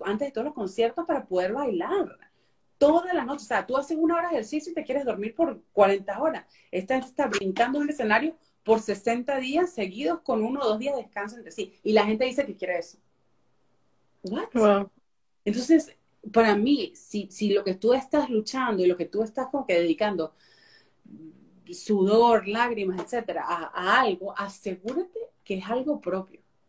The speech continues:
Speaker 1: que es algo de ti. Porque a mí me pasó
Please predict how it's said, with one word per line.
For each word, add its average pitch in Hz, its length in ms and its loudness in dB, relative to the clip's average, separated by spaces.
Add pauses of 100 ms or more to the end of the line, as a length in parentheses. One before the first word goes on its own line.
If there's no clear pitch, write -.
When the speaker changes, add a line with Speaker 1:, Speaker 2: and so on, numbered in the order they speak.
(120)
Speaker 1:
que 170 120 -6
es 165 100 -10
algo 233 460 -4 (500)
de 160 140 -4
ti. - 320 -6
Porque - 200 -4
a 170 40 2
mí 180 100 4
me 247 60 -2
pasó - 380 -8